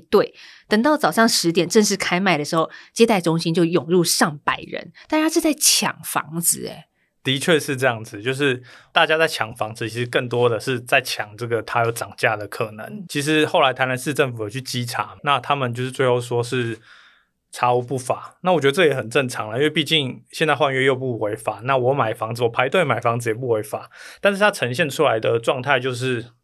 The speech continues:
Speaker 2: 大家都觉得这个地方或许是有利可图了。这个事件它的确是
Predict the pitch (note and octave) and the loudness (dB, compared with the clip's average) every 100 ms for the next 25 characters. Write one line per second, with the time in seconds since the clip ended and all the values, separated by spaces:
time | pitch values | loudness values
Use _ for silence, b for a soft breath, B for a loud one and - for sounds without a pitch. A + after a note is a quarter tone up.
0 | _ - D#3+ D3+ C#3+ D#3 D3 A#2 A2+ C3+ | _ 0 2 2 2 2 2 0 0 0
1 | B2+ B2 A#2+ A2+ A2+ A#2 - _ _ _ | 0 -2 -2 -2 -2 -12 -18 _ _ _
2 | - C#3 A2+ D3 C3 G#2 C3+ A#2+ G#2 - | 0 0 -2 -4 -2 0 -2 -4 -10 -10
3 | G2+ G2 - _ _ - F#3+ D3 - E3 | -20 -20 -20 _ _ 0 4 4 2 0
4 | F3 C3 - E3 - B2+ D#3 C#3 C#3+ | 0 0 0 0 0 0 0 2 0